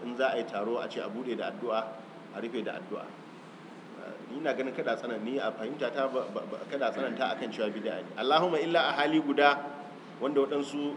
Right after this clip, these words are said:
dan saboda sun ɗauke shi yin addu'a din dole ne. Saboda haka in aka zo zama taro wanda yake akwai musulmi da kafiri, sai a ce to, a bu-,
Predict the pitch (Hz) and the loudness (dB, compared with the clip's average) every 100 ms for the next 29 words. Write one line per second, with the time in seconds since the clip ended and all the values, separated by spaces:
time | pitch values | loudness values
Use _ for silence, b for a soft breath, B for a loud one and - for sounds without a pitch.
0 | 135 135 139 156 143 120 135 139 127 139 | 0 0 2 4 4 2 0 0 0 2
1 | 139 135 127 123 - - - 117 139 135 | 2 0 -4 -6 -10 -12 -12 0 2 2
2 | 110 107 143 127 139 123 139 127 110 104 | 0 2 4 6 4 8 8 8 2 -4
3 | - - - 135 139 139 139 147 160 139 | -8 -14 -4 2 8 8 6 2 2 2
4 | 139 147 143 143 - - - - - - | 6 6 6 2 -8 -14 -14 -14 -16 -10
5 | 104 143 147 143 143 - - - - - | 2 4 6 6 4 0 -8 -12 -8 2
6 | 123 127 143 147 143 147 - - 143 143 | 4 6 6 6 2 -4 -10 -4 0 0
7 | 135 120 143 139 127 135 143 127 139 139 | 0 0 0 0 0 2 2 6 6 6
8 | 131 139 139 - - - - - 151 139 | 4 2 0 -4 -14 -16 -16 -4 2 2
9 | 139 131 123 117 139 | 2 0 0 0 -2